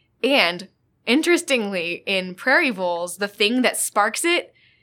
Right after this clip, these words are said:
is encountering a strange, unrelated male's urine.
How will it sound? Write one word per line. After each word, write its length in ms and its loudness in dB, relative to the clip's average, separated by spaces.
is 100 -2
encountering 760 -6
a 120 -10
strange, 840 -10
unrelated 520 -6
male's 640 -6
urine. 680 -8